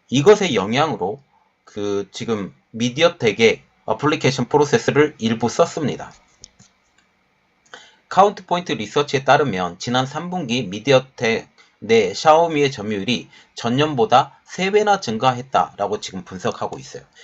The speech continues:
이것은 곧바로 실적으로 이어져서 지난해 삼 분기 퀄컴을 제치고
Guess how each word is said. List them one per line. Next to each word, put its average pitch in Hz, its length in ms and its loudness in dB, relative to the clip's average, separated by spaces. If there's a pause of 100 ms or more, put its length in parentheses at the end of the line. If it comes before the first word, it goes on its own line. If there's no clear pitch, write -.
(140)
이것은 170 320 0
곧바로 156 460 4
실적으로 202 500 -2
이어져서 104 520 -4
지난해 127 380 0
삼 156 220 -6
분기 165 440 -6 (260)
퀄컴을 185 540 -2
제치고 165 600 0